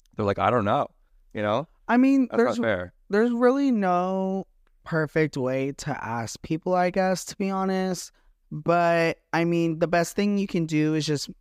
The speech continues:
Speaker 2: come off, you know, as a friend, just asking. 'Cause you don't wanna just be, like, some rando and just be like, "So wait, what, what, what do you identify as?" I used to work customer service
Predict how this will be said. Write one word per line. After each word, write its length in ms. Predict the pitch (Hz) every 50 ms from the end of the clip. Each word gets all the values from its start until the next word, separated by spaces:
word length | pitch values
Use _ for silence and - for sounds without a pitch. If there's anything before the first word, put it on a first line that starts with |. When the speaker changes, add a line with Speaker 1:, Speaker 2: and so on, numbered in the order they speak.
| _ _ -
Speaker 2:
come 340 | - - 151 151 151 147
off, 400 | 139 127 127 127 131 143 - - _
you 120 | 165 151 143
know, 260 | 135 131 127 120 -
as 180 | - 139 131 123
a 100 | 127 123
friend, 640 | - - - 127 120 117 117 120 123 127 143 147 - _ -
just 220 | - 151 139 -
asking. 720 | 135 135 131 127 127 - - - 156 151 156 160 170 170 - _ _ _ _ _ _ _ _ _ _ _ _ _ - -
'Cause 160 | 175 156 170
you 80 | 185 202
don't 120 | 214 226
wanna 200 | 240 254 254 247
just 240 | 247 247 185 175 170
be, 160 | 180 180 185
like, 180 | 185 180 170 156
some 200 | - 175 170 160
rando 640 | 147 139 143 151 156 160 151 151 147 143 147 147 151
and 100 | 151 147
just 160 | 147 147 143
be 100 | 147 147
like, 300 | 147 143 143 139 139 - _ _ _
"So 140 | - - 220
wait, 160 | 240 254 262
what, 260 | 233 208 233 285 370 - - _ _
what, 320 | - 180 330 294 285 294 -
what 160 | 208 185 202 220
do 60 | 294
you 100 | 349 392 403
identify 480 | 392 392 415 415 415 415 403 - 392 403 415 427 427 427 415
as?" 120 | 370 - -
I 60 | 180
used 140 | 180 180 -
to 60 | - 196
work 180 | 196 190 -
customer 300 | 190 175 - 180 170 165 156
service 560 | - 151 151 147 147 147 147 - - -